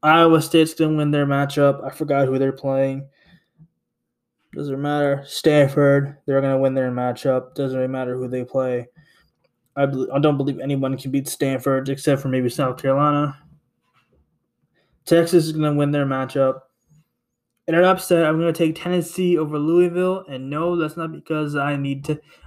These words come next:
I go to the University of Tennessee. Okay, maybe it is a little bit, but I'm gonna pick Tennessee to upset Louisville. Michigan, they're gonna win their matchup against, I believe it's South Dakota.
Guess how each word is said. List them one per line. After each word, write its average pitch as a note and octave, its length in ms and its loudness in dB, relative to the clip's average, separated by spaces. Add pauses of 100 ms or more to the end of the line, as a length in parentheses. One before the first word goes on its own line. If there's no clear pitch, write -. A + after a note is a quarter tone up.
I C#3 120 -2
go D3 180 2
to C#3+ 80 0
the C#3 120 -2
University C3+ 340 -4
of C#3+ 60 -8
Tennessee. B2+ 600 -10 (1400)
Okay, C#3 360 4
maybe B2 260 0
it A#2 120 -4
is A2+ 120 -10
a A2+ 40 -12
little A2+ 180 -6
bit, G#2+ 100 -8
but C#3 200 -4 (640)
I'm D#3 120 2
gonna D#3 120 4
pick D3 160 4
Tennessee D3 440 2
to C#3+ 120 -4
upset C#3 300 0
Louisville. C3 680 0 (1080)
Michigan, E3 840 4
they're D3+ 140 2
gonna E3 140 4
win D#3 180 2
their D3+ 120 2
matchup C#3+ 460 -2
against, C3 420 -10
I A#2+ 60 -6
believe F3+ 380 2
it's - 200 -4
South D#3 260 -2
Dakota. A#2+ 500 -6